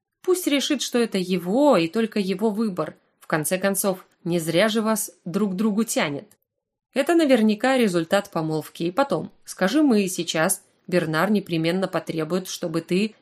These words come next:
немедленно расторгла помолвку с Антуаном. Антуан взбесится и устроит всем нам хорошую жизнь". "То есть ты хочешь, чтобы ты сначала расторгла помолвку с Антуаном по независящей от Бернара причине?"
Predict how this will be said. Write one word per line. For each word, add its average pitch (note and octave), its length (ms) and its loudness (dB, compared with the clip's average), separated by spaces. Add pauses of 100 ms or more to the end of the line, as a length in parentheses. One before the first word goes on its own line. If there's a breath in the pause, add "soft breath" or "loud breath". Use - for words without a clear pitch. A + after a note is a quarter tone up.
немедленно G3+ 720 2
расторгла F#3 560 0
помолвку F3+ 720 -2
с - 140 -4
Антуаном. A#3 580 2 (420)
Антуан E3 520 2
взбесится A#3 720 -2 (320)
и F4+ 40 0
устроит A3 540 0
всем F#3 360 -4
нам F3+ 160 -2
хорошую E3 500 -2
жизнь". D#3+ 380 -2 (540)
"То E3 100 -4
есть G3+ 400 -6
ты G#3 100 -2
хочешь, F3 600 -6 (400)
чтобы F3+ 300 0
ты D#4+ 200 4
сначала F3+ 580 -2 (120)
расторгла A#3 640 0
помолвку E3 540 -2
с - 120 -8
Антуаном E3 560 -2
по - 180 -2
независящей G#3+ 840 -2
от E3 220 -10
Бернара D#3 460 -4
причине?" F3+ 600 -6